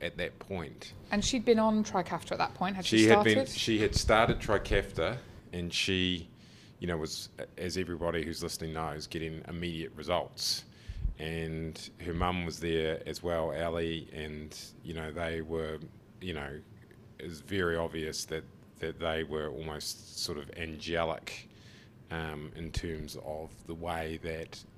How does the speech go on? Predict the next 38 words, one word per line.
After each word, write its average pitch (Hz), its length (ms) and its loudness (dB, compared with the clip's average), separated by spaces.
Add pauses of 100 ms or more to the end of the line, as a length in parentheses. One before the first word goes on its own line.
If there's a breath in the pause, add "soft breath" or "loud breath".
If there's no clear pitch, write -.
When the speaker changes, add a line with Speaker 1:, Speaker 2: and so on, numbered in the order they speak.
(280)
Speaker 1:
their 87 180 0
lives 80 380 0
had 82 120 -8
been 76 160 -10
turned 78 220 -4
around 76 280 -2
by 71 120 -4
these 73 200 -6
little 78 160 -6
pills, - 640 -2 (120)
Speaker 2:
Mm. - 60 -16 (580 loud breath)
Speaker 1:
which - 280 -6 (280)
was 98 720 6
like 85 360 0 (280)
seeing 80 360 -2
some 78 260 -2
sort 78 160 -6
of 73 80 -8
miracle. 82 520 -4 (840 loud breath)
And 85 180 0
she 107 220 4
described 90 720 6 (400)
for - 140 -8
me, 92 400 6
which 82 220 -2
was 78 100 -6
really 101 260 6
the 78 80 2
first - 380 2
time 80 340 0
that 73 120 -4
I 76 200 0
learnt 80 300 -4
what 80 140 -8
cystic - 340 -4
fibrosis 78 760 -2
was 73 180 -10
like, 90 580 2